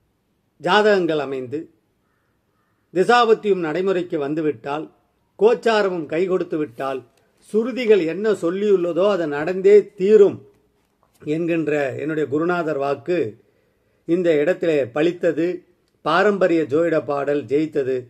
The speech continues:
பெற்றோர்களுக்கு கொஞ்சம் மனசு வருத்தம். நாம் என்ன சொன்னோம்னா, இந்த ஜாதகர் வெளிநாடு செல்ல வேண்டாம், தொழிற்சாலைக்கு செல்ல வேண்டாம், உங்களுக்கு சம்பளம் அதிகமா கொடுப்பாங்கன்னு சொல்லுவாங்க,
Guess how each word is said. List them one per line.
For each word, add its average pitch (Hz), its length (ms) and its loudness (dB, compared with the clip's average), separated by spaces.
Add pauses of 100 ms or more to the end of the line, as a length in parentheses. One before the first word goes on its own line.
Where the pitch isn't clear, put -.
(560)
பெற்றோர்களுக்கு 180 800 2 (880)
கொஞ்சம் 208 380 0
மனசு 175 260 -4
வருத்தம். 160 400 -6 (680)
நாம் 170 260 -4
என்ன 202 120 0
சொன்னோம்னா, 185 380 -2 (300)
இந்த 160 220 -4
ஜாதகர் 185 500 -2
வெளிநாடு 180 480 0
செல்ல 151 280 -2
வேண்டாம், 135 460 -4 (760)
தொழிற்சாலைக்கு 185 840 0
செல்ல 147 260 -2
வேண்டாம், 131 500 -4 (540)
உங்களுக்கு 175 340 0
சம்பளம் 202 320 2
அதிகமா 196 300 0
கொடுப்பாங்கன்னு 165 540 -4
சொல்லுவாங்க, 143 380 -4